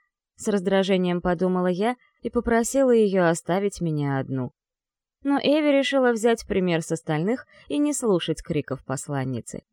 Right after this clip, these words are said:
Она начала нести какой-то бред о лекарстве, о том, что ее об этом попросил владыка,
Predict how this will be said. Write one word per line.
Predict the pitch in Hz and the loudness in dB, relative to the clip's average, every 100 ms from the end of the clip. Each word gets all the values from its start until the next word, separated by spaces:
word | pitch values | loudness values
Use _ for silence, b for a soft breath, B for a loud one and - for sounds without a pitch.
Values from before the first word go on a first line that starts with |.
| _ _ _ _ _ _ - | _ _ _ _ _ _ -2
Она | 285 294 | 2 2
начала | 302 277 285 269 | 2 2 2 2
нести | 254 247 269 | 2 0 -2
какой-то | 240 240 240 240 | -2 0 0 0
бред | 220 233 - | 2 0 2
о | 220 | 0
лекарстве, | 214 240 277 311 - 269 b b b | 0 2 0 0 -6 -10 b b b
о | 277 269 | -4 2
том, | 294 | 2
что | 302 - | 2 2
ее | 254 240 240 | 4 6 6
об | 226 208 | 6 4
этом | 220 196 | 0 0
попросил | 190 190 190 196 180 | -2 2 2 2 0
владыка, | 156 156 156 196 262 226 | 2 0 0 0 -2 -6